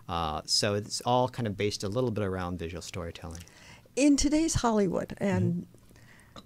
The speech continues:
Speaker 2: how are you cast? Are you cast as an agent, or are you cast as an actor who speaks English with an American accent?
Speaker 1: Uh, that's a great question. I, I've, I've kind of come up with the idea that I'm, I'm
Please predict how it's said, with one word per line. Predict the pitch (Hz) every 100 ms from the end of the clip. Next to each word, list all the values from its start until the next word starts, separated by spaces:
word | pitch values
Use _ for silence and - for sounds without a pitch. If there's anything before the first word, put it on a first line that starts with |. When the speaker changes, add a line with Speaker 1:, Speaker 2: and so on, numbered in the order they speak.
| -
Speaker 2:
how | 277 277
are | 262
you | 220 202
cast? | - 170 - - - -
Are | 185
you | 202
cast | 185 220 196 -
as | 175 175
an | 165 -
agent, | 247 320 349 359 -
or | 226 220
are | 226
you | 214 214
cast | - 254 254 254
as | 233
an | 202
actor | - 202 - 214 190 -
who | 226 220 220 - - - - -
speaks | - 339 -
English | 370 440 190 -
with | 214 247
an | 262 254 247 - - - -
American | 214 285 294 294 302
accent? | 330 370 254 208 - - - - - - - - - - - - - - - 131
Speaker 1:
Uh, | 131 131 131 127 123 131 139 -
that's | 147 139
a | 135
great | 147 147
question. | 156 - 120
I, | 127 135 131 131
I've, | 123 -
I've | 127 127 117
kind | - 156
of | 147
come | 139 131 127 -
up | 117 -
with | 113
the | 113
idea | 107 98 107 110
that | 101 98
I'm, | 98 98 95
I'm | 98 95